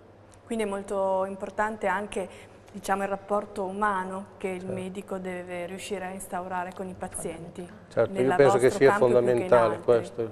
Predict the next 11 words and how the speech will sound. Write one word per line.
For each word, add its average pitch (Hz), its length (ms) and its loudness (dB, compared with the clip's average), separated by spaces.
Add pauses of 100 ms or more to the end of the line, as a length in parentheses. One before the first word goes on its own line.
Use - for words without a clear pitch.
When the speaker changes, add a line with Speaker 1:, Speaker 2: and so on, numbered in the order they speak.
(200)
Speaker 2:
rapporto 120 400 2
umano 143 200 6
è 131 40 4
fondamentale, 131 1040 6 (520)
è 127 320 8
fondamentale 123 680 6
il 120 60 10
rapporto 120 800 8
che 127 120 2
si - 140 -6
instaura 117 540 6